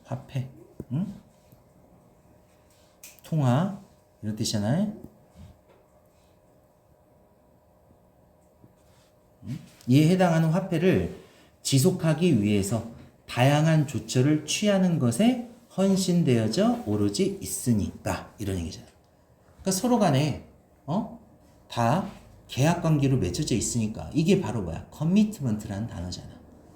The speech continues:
그지? 그러므로 소셜한 대상과, 그리고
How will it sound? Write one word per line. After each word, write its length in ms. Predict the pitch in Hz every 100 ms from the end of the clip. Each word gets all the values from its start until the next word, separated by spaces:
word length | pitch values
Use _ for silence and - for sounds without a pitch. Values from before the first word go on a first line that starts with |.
| - -
그지? 360 | - 208 - - - - - - - - - - - - - - - - - - - - - - - _ _ - -
그러므로 760 | 135 143 135 131 214 247 - - _ _ _ -
소셜한 800 | - 208 220 220 190 196 226 220
대상과, 760 | 101 104 143 139 101 101 180 - - _
그리고 600 | - 117 165 226 - -